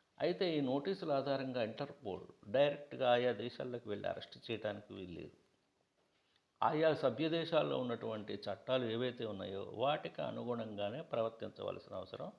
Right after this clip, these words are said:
ఉంటుంది. ప్రతి సభ్య దేశంలోనూ నేషనల్ సెంట్రల్ బ్యూరో అనే శాఖ ఉంటుంది.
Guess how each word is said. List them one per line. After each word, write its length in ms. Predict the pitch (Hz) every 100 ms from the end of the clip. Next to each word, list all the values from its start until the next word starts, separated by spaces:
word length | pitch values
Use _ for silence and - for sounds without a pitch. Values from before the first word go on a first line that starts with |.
| _ _ _ _ _ -
ఉంటుంది. 480 | 156 131 107 82 73 - _ _ _ _ _ _
ప్రతి 280 | 135 147 220
సభ్య 300 | 202 175 160
దేశంలోనూ 880 | 143 139 - 131 120 110 101 98 95 95
నేషనల్ 640 | 113 160 - - 160 151
సెంట్రల్ 440 | - 127 117 139
బ్యూరో 300 | 123 117 120
అనే 220 | 117 104 107
శాఖ 340 | 107 107 -
ఉంటుంది. 460 | 110 113 - -